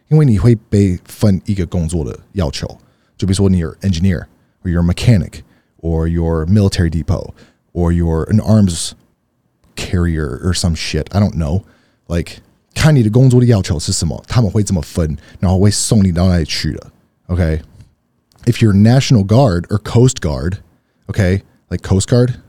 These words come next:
and National Guard, 他们都是会处理类似的关系。Coast Guard is, like, 直接是关于海的要求，like, 海外，或者是我们的美国的海旁边，OK? That's, like, Coast Guard. And National Guard is, like,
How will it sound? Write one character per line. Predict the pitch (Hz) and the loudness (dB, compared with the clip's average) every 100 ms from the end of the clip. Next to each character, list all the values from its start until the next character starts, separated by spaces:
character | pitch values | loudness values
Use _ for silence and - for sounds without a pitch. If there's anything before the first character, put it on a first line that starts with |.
| _ _ _ _ | _ _ _ _
and | 90 | -2
National | 90 90 110 | -2 0 2
Guard, | 123 143 - _ _ _ _ _ - | 2 2 -2 _ _ _ _ _ -2
他 | 147 | 2
们 | 123 | 4
都 | 117 | 2
是 | 120 | 2
会 | 113 | 0
处 | - 110 | 2 0
理 | 95 78 - | 0 -2 -2
类 | 107 87 | 0 0
似 | - | -2
的 | 85 | -4
关 | 80 82 | -2 -4
系。 | 78 82 76 - | -4 -6 -8 0
Coast | 156 156 | 2 2
Guard | - 107 95 | 2 0 0
is, | |
like, | 92 87 | -2 -2
直 | 90 | -2
接 | 98 | 0
是 | 101 110 | 0 -2
关 | - 98 92 | -2 0 2
于 | 107 | 2
海 | 101 - 76 76 76 - _ _ _ _ _ | 0 -4 -4 -4 -6 -12 _ _ _ _ _
的 | 110 | 2
要 | 110 87 | 2 2
求， | - - - - | -2 -8 -12 -10
like, | 80 - - - | -8 -8 -12 -20
海 | _ - 73 | _ -6 -4
外， | 78 90 76 - | 0 0 -2 -4
或 | - | -4
者 | 90 92 | -2 -2
是 | 95 82 - _ _ | -2 -4 -10 _ _
我 | 90 | -4
们 | 80 87 | 0 2
的 | |
美 | 92 | 0
国 | 78 82 | 0 -2
的 | |
海 | 92 - 85 69 - | -4 -4 -4 -4 -6
旁 | - 80 | -6 -4
边， | 82 78 78 _ _ _ - | -2 -2 -4 _ _ _ -8
OK? | 90 80 92 _ _ - | -2 -2 -2 _ _ -6
That's, | 92 | -2
like, | 92 - | -2 0
Coast | 92 - | 0 0
Guard. | 69 55 - - - | -4 -6 -12 -20 -12
And | - 90 104 | -2 2 4
National | 123 131 127 | 4 2 2
Guard | 104 98 90 | 2 2 0
is, | 87 | 0
like, | 78 73 | -2 -4